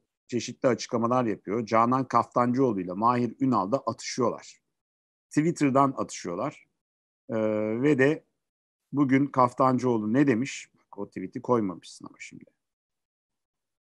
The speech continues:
Ee, Ünal demiş ki, "C H P net adı altında kapalı devre bir sistem üzerinden sosyal ağlardan nöbet usulü itibar suikasti yapanlar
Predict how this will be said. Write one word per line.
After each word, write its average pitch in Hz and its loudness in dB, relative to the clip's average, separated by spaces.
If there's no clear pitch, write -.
Ee, 101 -12
Ünal 139 4
demiş 147 0
ki, 98 -4
"C 127 6
H 143 2
P 151 6
net 147 2
adı 120 2
altında 107 2
kapalı 127 2
devre 120 4
bir 117 2
sistem 123 -2
üzerinden 110 2
sosyal 127 0
ağlardan 120 6
nöbet 135 2
usulü 131 0
itibar 135 4
suikasti 127 0
yapanlar 123 4